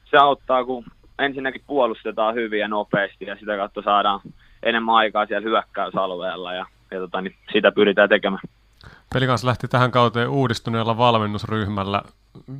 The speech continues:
Speaker 2: Viime kautta nyt ei hirveästi varmaan haluta muistella, mutta kerro vähän, että mitkä on pelaajan näkökulmasta olleet keskeisimpiä eroja verrattuna viime kauteen?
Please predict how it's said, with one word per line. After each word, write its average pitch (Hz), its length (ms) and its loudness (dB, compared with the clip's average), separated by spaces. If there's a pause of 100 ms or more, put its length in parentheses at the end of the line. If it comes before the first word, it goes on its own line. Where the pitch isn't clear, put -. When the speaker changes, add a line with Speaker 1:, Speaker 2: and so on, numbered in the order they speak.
Speaker 2:
Viime 120 220 0
kautta 110 260 0
nyt 117 140 -6
ei 117 200 2 (180)
hirveästi 113 460 -2
varmaan 113 300 2
haluta 110 240 -2
muistella, 117 540 -2
mutta 101 380 -4 (300)
kerro 143 280 2
vähän, 123 240 4
että 104 160 -4
mitkä 139 280 0
on 110 80 -2
pelaajan 107 340 2
näkökulmasta 95 580 -4
olleet 98 200 -2
keskeisimpiä 98 600 -4
eroja 98 340 -2
verrattuna 92 420 -6
viime 80 220 -8
kauteen? - 360 -12